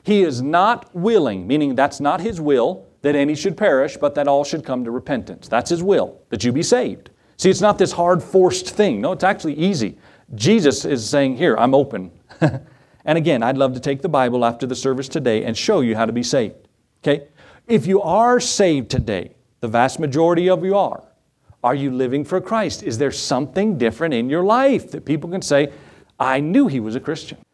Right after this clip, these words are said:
I knew it"? I told a friend many, many years ago, but I told him, uh, "I'm now a Christian." He said, "You're a Christian? How long you been a Christian?" I said, "Well, about, I got saved about two years ago." He said, "Really?" I couldn't tell. <laughs> I thought, "Well, gee, thanks.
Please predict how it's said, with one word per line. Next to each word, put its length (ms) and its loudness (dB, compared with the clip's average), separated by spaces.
I 140 2
knew 300 2
it"? 260 -16
I 80 2
told 240 2
a 40 0
friend 420 -2
many, 320 2
many 180 2
years 300 2
ago, 300 -8
but 100 4
I 60 4
told 360 0
him, 60 -12
uh, 340 -4
"I'm 180 0
now 200 4
a 40 0
Christian." 460 -6
He 80 2
said, 200 2
"You're 180 0
a 40 -10
Christian? 340 -6
How 140 0
long 160 0
you 80 -4
been 120 -2
a 40 -6
Christian?" 340 -4
I 60 0
said, 160 -2
"Well, 160 -4
about, 300 -6
I 100 2
got 180 2
saved 260 2
about 220 0
two 140 2
years 280 -2
ago." 300 -4
He 60 -4
said, 200 -2
"Really?" 420 0
I 80 -6
couldn't 300 -4
tell. 340 -8
<laughs> 160 -8
I 500 -4
thought, 160 0
"Well, 80 0
gee, 220 -2
thanks. 500 -4